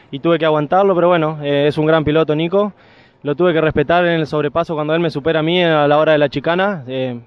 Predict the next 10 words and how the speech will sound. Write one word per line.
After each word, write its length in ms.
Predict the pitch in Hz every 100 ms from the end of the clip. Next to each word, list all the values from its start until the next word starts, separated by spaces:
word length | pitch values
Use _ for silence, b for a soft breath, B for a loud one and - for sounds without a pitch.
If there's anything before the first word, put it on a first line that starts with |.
| -
me 160 | 131
cierra, 580 | - 151 165 165 151 123 b b b b b b b _ -
eh, 240 | 160 160
esas 260 | 175 180 156
maniobras 400 | 160 175 185 165
que 260 | 156 156
si 200 | 139 147
no 100 | 170
te 80 | 165
respetan 640 | 160 151 180 190 170 156